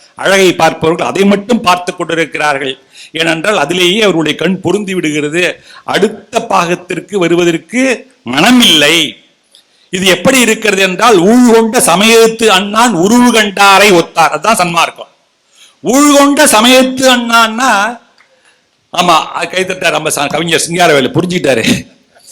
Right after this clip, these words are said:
மறைவாக சில செய்திகளை சொல்லக்கூடிய பல சமயங்கள் எல்லாம் எப்படி ஓ-, தங்கள் தங்கள் சமயத்துக்கு ஏற்ற சில கடவுள்களை,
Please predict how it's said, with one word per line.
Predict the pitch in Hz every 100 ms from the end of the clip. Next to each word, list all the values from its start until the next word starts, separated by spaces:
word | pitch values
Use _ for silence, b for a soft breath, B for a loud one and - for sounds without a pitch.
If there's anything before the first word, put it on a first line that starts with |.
| B B
மறைவாக | - 165 262 269 277 277 294
சில | 254 240
செய்திகளை | 226 247 269 262 254
சொல்லக்கூடிய | 208 226 247 240 247 247 -
பல | 214 208
சமயங்கள் | 202 226 254 254 233
எல்லாம் | 233 226 247 285
எப்படி | 214 - 277 269
ஓ-, | 220 214 B B B _
தங்கள் | 165 220 247
தங்கள் | 240 233 233
சமயத்துக்கு | 202 220 262 262 262 254
ஏற்ற | 240 220 233 254
சில | 247 220
கடவுள்களை, | 202 202 226 233 208 185